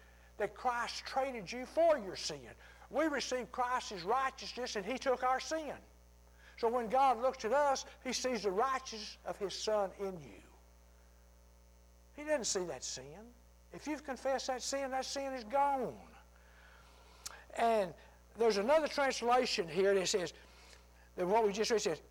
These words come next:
"Give your burdens to the Lord, and he shall take care of you. And he will not permit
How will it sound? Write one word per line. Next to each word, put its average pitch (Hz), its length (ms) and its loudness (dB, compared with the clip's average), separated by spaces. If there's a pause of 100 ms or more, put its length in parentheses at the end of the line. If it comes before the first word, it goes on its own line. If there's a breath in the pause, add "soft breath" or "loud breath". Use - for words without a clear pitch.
"Give 294 320 4
your 226 140 4
burdens 240 500 4
to - 120 0
the 170 140 -2
Lord, 247 400 6
and 190 120 -2
he 277 280 -2
shall 220 760 2 (180)
take 190 260 -4
care 247 260 0
of 117 160 -4
you. 90 160 -18 (880 loud breath)
And 180 140 2
he 220 120 2
will 196 200 4
not 240 380 4
permit 214 540 2